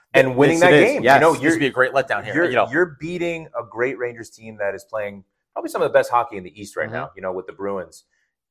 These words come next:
Speaker 1: And the fact that you beat the Rangers, you gotta go out and you gotta bury the Blackhawks, in my opinion.
Speaker 2: Yep.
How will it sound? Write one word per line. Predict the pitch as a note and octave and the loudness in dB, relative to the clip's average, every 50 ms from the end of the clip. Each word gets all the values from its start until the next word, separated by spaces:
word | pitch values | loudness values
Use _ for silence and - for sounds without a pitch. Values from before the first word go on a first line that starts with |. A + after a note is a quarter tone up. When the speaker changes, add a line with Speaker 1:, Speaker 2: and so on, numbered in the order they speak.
| _ | _
Speaker 1:
And | - C3+ C3 | -4 -2 -2
the | A#2+ | -2
fact | - - E3 F3+ F3+ F3+ F3+ | 0 2 2 2 2 2 2
that | E3 C3+ A2+ G#2+ | 2 2 2 0
you | A2 A#2 D3 | -4 -8 -8
beat | D3 D3 F3 E3 | -8 -8 -8 -8
the | D3+ B2+ | -6 -6
Rangers, | A#2+ C#3 D#3+ D#3 A#2 G2 F#2 F2+ F2+ F2+ - - _ _ | -4 -4 -4 -4 -6 -6 -6 -6 -8 -10 -14 -20 _ _
you | _ A2+ D#3 | _ -14 -8
gotta | G3+ G#3 E3 B2+ | -4 -4 -4 -2
go | A#2+ A2+ A#2 | -2 0 0
out | A2+ A2 G2+ | 0 0 -2
and | G2 G#2 | -4 -6
you | B2+ | -6
gotta | D3+ C#3+ - - - _ - | -4 -4 -4 -6 -12 _ -8
bury | G2 F#2 F#2+ G2 F#2 | -8 -6 -6 -8 -10
the | D#2+ - | -14 -18
Blackhawks, | _ E2 D#2+ D2+ D#2 - E2+ D#2+ D#2+ - | _ -14 -14 -14 -14 -12 -12 -12 -12 -14
in | _ - | _ -20
my | D#2 | -20
opinion. | D#2 - _ D#2+ D#2+ G#2 | -20 -20 _ _ _ -10
Speaker 2:
Yep. | D3+ - - | -10 -10 -12